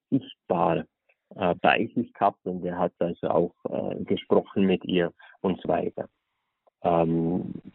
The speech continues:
eben dieses Büchlein wurde, soweit ich weiß, auch auf Deutsch übersetzt. Äh, sie sah ihren Engel, glaube ich, heißt es. Äh, auf Portugiesisch würde, äh, der Titel heißen, Devo na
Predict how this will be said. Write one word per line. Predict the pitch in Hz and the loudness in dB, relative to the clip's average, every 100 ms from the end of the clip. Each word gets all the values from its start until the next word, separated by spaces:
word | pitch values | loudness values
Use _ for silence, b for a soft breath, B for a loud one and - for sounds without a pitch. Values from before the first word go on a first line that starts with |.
| - | 0
eben | 98 92 87 | 2 4 2
dieses | 92 - 95 | 0 0 -2
Büchlein | - 110 104 95 92 | 2 2 4 2 2
wurde, | 101 110 - | 0 0 -4
soweit | 87 82 - 113 | -10 -8 -8 -8
ich | 107 | -6
weiß, | 104 98 - | -4 -4 -2
auch | - | -6
auf | 92 - | -6 -2
Deutsch | 95 95 - | 2 2 0
übersetzt. | 104 98 - 104 - _ _ _ _ _ _ | -4 -4 2 0 0 _ _ _ _ _ _
Äh, | 92 87 - | -4 -4 -4
sie | 98 - | -8 -2
sah | - 92 | 2 2
ihren | - 90 87 80 | 2 -4 -6 -6
Engel, | - 104 95 - _ 98 98 | -4 -2 -2 -4 _ -12 -8
glaube | - 85 - | -4 -2 -4
ich, | - | -4
heißt | 82 82 - | -4 -4 -4
es. | 87 - _ B B - - | -6 -6 _ B B -20 -2
Äh, | |
auf | 85 85 - 85 - | 2 2 2 0 0
Portugiesisch | - 90 92 - 98 - 95 - - | -2 -2 -2 -2 -2 0 -2 -2 0
würde, | 92 85 87 85 - | 2 4 6 4 2
äh, | 85 85 82 82 | -4 -4 -4 -2
der | 90 - | -4 -2
Titel | 98 - 87 | -4 2 4
heißen, | 85 85 - 82 | 4 0 -4 -4
Devo | 98 104 98 | -2 0 2
na | 90 85 | 2 2